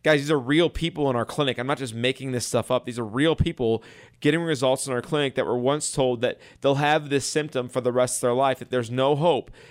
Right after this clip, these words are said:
that you're just gonna put that on your health history for the rest of your life that you have fibromyalgia,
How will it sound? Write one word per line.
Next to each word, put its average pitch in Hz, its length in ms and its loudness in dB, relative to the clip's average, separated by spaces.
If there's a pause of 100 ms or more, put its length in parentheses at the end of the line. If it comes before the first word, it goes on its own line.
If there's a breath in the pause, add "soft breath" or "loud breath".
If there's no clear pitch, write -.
that 110 120 0
you're 135 80 2
just 139 120 0
gonna 143 120 0
put 151 200 -2
that 151 100 2
on 156 100 0
your 147 120 0
health 143 200 0
history 131 320 -4
for 127 100 -4
the 117 100 0
rest 135 280 0
of 143 40 -6
your 143 100 2
life 131 180 2
that 117 120 -6
you 120 120 2
have 120 140 0
fibromyalgia, 113 720 0